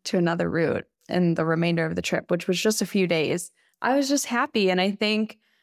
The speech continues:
you know, it, it was such a long process when you take into account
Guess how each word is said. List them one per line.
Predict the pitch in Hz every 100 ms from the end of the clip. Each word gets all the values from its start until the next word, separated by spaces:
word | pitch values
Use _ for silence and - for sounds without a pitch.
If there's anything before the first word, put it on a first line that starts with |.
| _ _ _ -
you | 220
know, | 208 196 -
it, | 202 202 -
it | - -
was | 202 214 -
such | - 220 214 247
a |
long | 208 185 185 190
process | - 185 208 - 185 185 -
when | 190
you | 185
take | 175 190 180 175 - - -
into | 202 - 190
account | 180 208 185 175 175 170